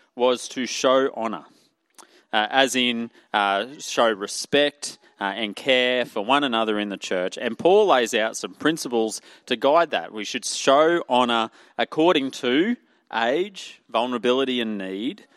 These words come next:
uh, family, spiritual office, uh, and what I've called inherited authority. Last week, uh, we got through three of those, um, and, uh, and,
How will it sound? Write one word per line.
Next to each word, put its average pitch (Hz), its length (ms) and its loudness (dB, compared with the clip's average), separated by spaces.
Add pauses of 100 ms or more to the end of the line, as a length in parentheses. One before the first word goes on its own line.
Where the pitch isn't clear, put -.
(300)
uh, 101 80 -2
family, 131 920 -4
spiritual 147 640 -2
office, - 560 -6 (320)
uh, 95 220 0
and 98 120 -10
what 98 100 -2
I've 90 140 -6
called 95 380 -6
inherited 92 720 -8 (380)
authority. 120 600 -2
Last 139 420 0
week, 117 360 0 (300)
uh, 98 180 2
we 104 120 -2
got 113 180 2
through 101 460 0 (280)
three 175 240 2
of 120 60 2
those, 104 480 -2 (480)
um, 95 580 -4
and, 98 280 -6
uh, 92 260 -4
and, 92 400 -16